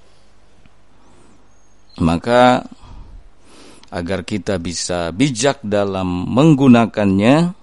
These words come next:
di sana ada beberapa etika yang harus kita perhatikan dan kita ketahui untuk kemudian kita praktekkan dalam kehidupan sehari-hari.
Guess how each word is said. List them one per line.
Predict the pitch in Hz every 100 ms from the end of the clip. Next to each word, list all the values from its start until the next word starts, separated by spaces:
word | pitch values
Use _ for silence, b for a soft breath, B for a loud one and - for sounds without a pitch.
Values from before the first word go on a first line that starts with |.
| - - - - - - - - B B B B B
di | 95
sana | 87 113 160 147
ada | 156
beberapa | 156 143 139 139 -
etika | 156 143 160 156 139
yang | 135 127 117
harus | 117 117 139 151 - - - - - - - - b b b b - - - -
kita | - - 113
perhatikan | 123 117 117 98 117 104 135 156 151
dan | 135 131 147
kita | 143 151 147
ketahui | 147 151 143 151 117 - -
untuk | - 113 110 147
kemudian | - 127 127 143 143
kita | 151 -
praktekkan | - 160 151 - 165 - 143
dalam | 120 117
kehidupan | 117 123 117 120 131 127
sehari-hari. | 113 101 95 98 110 110 87